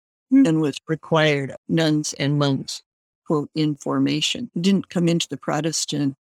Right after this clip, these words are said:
Speaker 2: world until, mm, let's say, the seventies, maybe, or nineteen eighties even.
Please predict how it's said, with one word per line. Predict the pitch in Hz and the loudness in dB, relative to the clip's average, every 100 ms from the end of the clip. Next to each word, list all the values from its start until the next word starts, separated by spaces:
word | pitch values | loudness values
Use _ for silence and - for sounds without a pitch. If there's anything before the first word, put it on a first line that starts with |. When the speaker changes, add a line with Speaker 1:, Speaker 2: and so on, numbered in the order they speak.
| _ _ - | _ _ -2
Speaker 2:
world | 156 143 147 139 | 2 2 2 0
until, | 151 143 - 147 139 139 - _ _ _ _ _ _ | -2 -4 -4 -4 -4 -6 -10 _ _ _ _ _ _
mm, | 254 220 220 220 - _ - | -4 -2 -2 -4 -10 _ -14
let's | 214 - | -12 -8
say, | - 208 | -2 -2
the | 180 180 170 | -2 -4 -6
seventies, | - - - 165 196 190 190 - | -8 -8 -4 -2 0 0 -2 -2
maybe, | 185 185 185 170 | -2 0 0 0
or | |
nineteen | 156 170 - 165 160 | 0 -2 -4 -4 -4
eighties | 160 170 175 160 - | -2 -2 -2 -4 -6
even. | - | -8